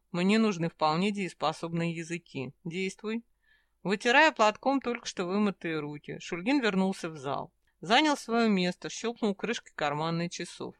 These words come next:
Скоро одиннадцать. Если он все рассчитал правильно, примерно через час после полуночи можно ожидать попытки неизвестных нанести неоговоренный заранее визит.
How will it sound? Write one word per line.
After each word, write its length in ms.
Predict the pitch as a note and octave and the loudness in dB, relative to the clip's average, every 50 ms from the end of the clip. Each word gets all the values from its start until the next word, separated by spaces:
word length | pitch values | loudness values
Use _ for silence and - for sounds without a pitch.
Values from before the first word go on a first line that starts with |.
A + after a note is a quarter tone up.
| _ _ | _ _
Скоро 440 | - - - - F3 F#3 G3 G3+ G#3 | -20 -16 -8 -4 -2 0 2 2 2
одиннадцать. 720 | G3+ G3 E3 D#3 D3+ B2 A#2+ C3+ - - - - - _ _ _ _ _ | 2 0 0 -2 -4 -4 -4 -6 -8 -12 -18 -20 -20 _ _ _ _ _
Если 300 | - F#3 G#3 G#3 - A3+ | -2 0 0 2 4 4
он 100 | A#3 A#3 | 4 2
все 200 | - - B3 A#3 | 2 0 -2 -2
рассчитал 500 | A#3 A#3 - - A#3 - - A#3 A3+ A#3 | -2 -2 -4 -6 -6 -2 2 2 2 2
правильно, 500 | - - C4+ D4 D4 C#4 A#3+ G#3 F3 D#3 | 0 0 2 2 4 4 4 2 2 0
примерно 540 | - - F3 F#3 G3 G#3 A3+ A3 G#3+ G#3+ G#3 | -2 -2 -2 0 2 2 2 2 2 0 0
через 280 | - - A3+ G#3+ A3 | -2 -4 -6 -4 -6
час 280 | - - - C#4 C#4+ - | -4 -4 -2 -2 -4 -4
после 260 | - G3 F#3 - E3 | -6 -8 -8 -8 -10
полуночи 640 | D#3+ - E3+ F3+ F#3 F3+ F3 D#3+ C#3 C3 C3+ - - | -6 0 2 2 2 2 2 0 -2 -4 -6 -8 -6
можно 360 | D3+ E3 G#3 B3+ C4+ - C#4+ C#4 | -4 -2 -2 -2 0 0 0 0
ожидать 380 | - - F#3+ F3+ G3+ A3+ - | 0 0 -2 0 -2 -2 0
попытки 480 | - G3 F#3+ - - F#3+ - - - F3+ | 0 0 0 0 -2 -6 -8 -6 -4 -2
неизвестных 640 | E3 F3 F3 E3+ E3+ F3+ F3+ G#3+ B3 - A#3 F#3+ - | -2 -2 -2 -2 -4 -4 -6 -6 -4 -2 -2 -2 -2
нанести 540 | - D#3+ E3 E3 D#3+ E3 - - - A3 A#3 | -2 -4 -2 -2 -4 -4 -6 -6 -2 0 0
неоговоренный 800 | A3 G3+ E3 D3+ D#3 D3+ C#3 D3 C#3+ C#3+ D#3 F3+ G3+ G3+ F3+ D#3 | 2 2 0 0 -2 -2 -2 0 0 0 2 2 2 2 0 0
заранее 560 | C#3+ C#3 C3+ C#3+ C#3+ D3+ E3 E3 E3 E3 E3 | -2 -2 -2 0 0 0 0 0 0 -2 -2
визит. 400 | D3+ D#3 D3 B2 A#2 A#2+ B2 - | -4 -6 -8 -10 -12 -14 -16 -16